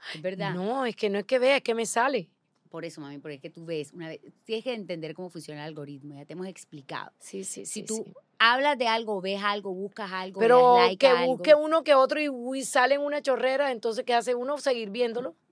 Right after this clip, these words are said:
Speaker 1: Exacto, Mirela todo el día ve ropa, ese es su, ese es su
Speaker 2: No, no,
Speaker 1: Instagram.
Speaker 2: todo el día no. Hay varios temas que me llegan a mí
Speaker 1: <laughs>
Speaker 2: y todo
Speaker 1: Mi
Speaker 2: lo
Speaker 1: mamá, y
Speaker 2: veo.
Speaker 1: que llegan varios temas, pero no puedo hablarlos aquí porque después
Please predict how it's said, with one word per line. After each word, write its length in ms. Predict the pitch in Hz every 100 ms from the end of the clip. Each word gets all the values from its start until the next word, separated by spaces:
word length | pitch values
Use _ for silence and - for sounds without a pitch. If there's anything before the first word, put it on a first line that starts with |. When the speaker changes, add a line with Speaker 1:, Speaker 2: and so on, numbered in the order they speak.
| _ _ _ -
Speaker 1:
Exacto, 360 | 190 - - -
Mirela 440 | 190 190 190 196 196
todo 180 | 247
el 100 | 240
día 220 | 220 220 220
ve 140 | 208
ropa, 360 | 190 170 208 220
ese 180 | -
es 80 | 185 -
su, 260 | 185 156 - -
ese 160 | 170
es 60 | 175
su 80 | 208
Speaker 2:
No, 120 | 214
no, 100 | 202
Speaker 1:
Instagram. 260 | 180 160 -
Speaker 2:
todo 220 | 190 196
el 100 | 202
día 220 | 196 190
no. 180 | 156 151 _ _ _ _ _ _ _ _ _ _ _ _ _ _ _ _
Hay 160 | 180 180
varios 340 | 156 185 214
temas 220 | - 202 220
que 80 | 185
me 80 | 165
llegan 320 | 165 180 185
a 100 | 175
mí 140 | 170
Speaker 1:
<laughs> 1080 | 269 - 339 - 370 - 330 - 294 - -
Speaker 2:
y 180 | - -
todo 200 | 208 202
Speaker 1:
Mi 60 | 277
Speaker 2:
lo 20 |
Speaker 1:
mamá, 140 | 277 285
y 40 |
Speaker 2:
veo. 140 | 269 180
Speaker 1:
que 40 | _ _ _ -
llegan 240 | 240 254
varios 180 | 269 254
temas, 200 | 254 247
pero 100 | 220 196
no 120 | 180
puedo 160 | 185
hablarlos 320 | 190 190 190 196
aquí 320 | 175 180 196
porque 320 | 190 170 165 160
después 320 | 160 170